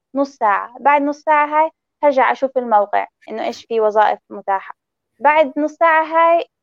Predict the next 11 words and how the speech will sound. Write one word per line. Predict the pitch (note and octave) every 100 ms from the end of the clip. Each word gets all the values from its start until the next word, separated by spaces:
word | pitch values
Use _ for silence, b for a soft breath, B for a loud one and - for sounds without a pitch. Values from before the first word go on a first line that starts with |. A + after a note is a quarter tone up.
| _ -
بدي | C4 A#3+ C#4
أرجع | D4+ D4 C#4+ B3+
أشوف | C4+ D#4+ D4+
الكورس | C#4+ D#4 D4 C#4+
اللي | C4 B3+
كملته، | C4+ C#4 D4+ D#4
بس | E4 -
أتفرج | G4+ - F4+ E4
على | C4+ C#4 C4+
فيديو | C#4 A3
واحد، | G3 G3 F#3+